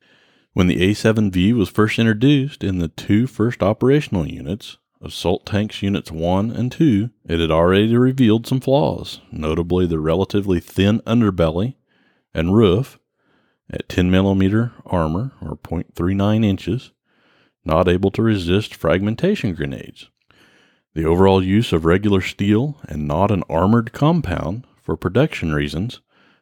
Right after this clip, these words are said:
meant that the effectiveness of the thirty to twenty millimeter plating was reduced. Like contemporary tanks, it was vulnerable to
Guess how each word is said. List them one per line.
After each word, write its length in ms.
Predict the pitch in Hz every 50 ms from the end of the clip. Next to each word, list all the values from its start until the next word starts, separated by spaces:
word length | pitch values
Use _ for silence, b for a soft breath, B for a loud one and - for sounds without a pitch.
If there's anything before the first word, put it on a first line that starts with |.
| _ _
meant 200 | - 80 85 -
that 160 | - 87 87
the 140 | 82 85 82
effectiveness 720 | 82 80 - - 90 101 - - 101 101 104 113 113 - -
of 120 | 85 85
the 80 | 85 78
thirty 320 | - - - 90 104 110
to 140 | 110 98 82
twenty 320 | - - - 90 90 95
millimeter 420 | 101 104 107 110 110 113 113 117 110
plating 480 | - - 156 160 156 120 104 104 107 - _ _ -
was 180 | 101 101 101
reduced. 600 | 113 120 120 131 151 151 92 - - - - - _ _ _ _ _ _ _ _ _ _ _ _ _ _ _ _ _ _ _ _ _ _ _
Like 160 | - 78 -
contemporary 600 | - - 76 71 - 80 - - 87 87 90 87
tanks, 360 | - - 92 104 135 135 - -
it 60 | -
was 160 | - 76 78
vulnerable 800 | 78 78 80 82 101 143 175 170 123 90 82 87 101 117 - 143 _ _ _ _ _ -
to 280 | - 101 117 131 139